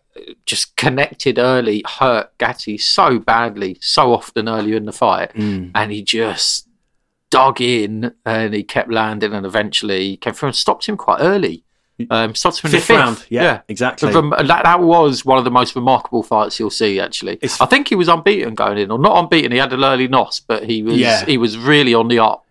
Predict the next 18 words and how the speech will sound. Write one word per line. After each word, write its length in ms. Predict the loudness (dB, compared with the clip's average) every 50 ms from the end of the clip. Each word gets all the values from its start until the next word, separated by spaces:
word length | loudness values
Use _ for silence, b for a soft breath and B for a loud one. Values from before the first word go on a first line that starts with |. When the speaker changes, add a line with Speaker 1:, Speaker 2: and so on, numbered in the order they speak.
| -4 -2
Speaker 1:
going 180 | 0 0 0
Speaker 2:
Yeah. 60 | -2
Speaker 1:
into 180 | -6 -6 -4 -2
that 160 | -2 -2 -2
fight. 300 | -2 -2 -2 -2 -2 -4 -8 _ _ _ _
Speaker 2:
Um, 180 | -4 -4 -4 -4 -4 -2
Bob 180 | -2 -2 -2 0
Mee 220 | 0 0 2 0
said, 380 | 0 -2 -2 -2 -2 -2 -2 -4 -6
although 380 | -4 -2 0 0 0 0 -2
I 80 | -4 -6
think 220 | -6 -6 -6 -6
this 180 | -6 -8 -10 -10
is 100 | -10 -10
slightly 480 | -10 -10 -8 -6 -6 -6 -6 -6 -6 -4
over 220 | -4 -4 -4 -6
the 80 | -8 -8
top, 420 | -10 -8 -8 -8 -8 -8 _ -20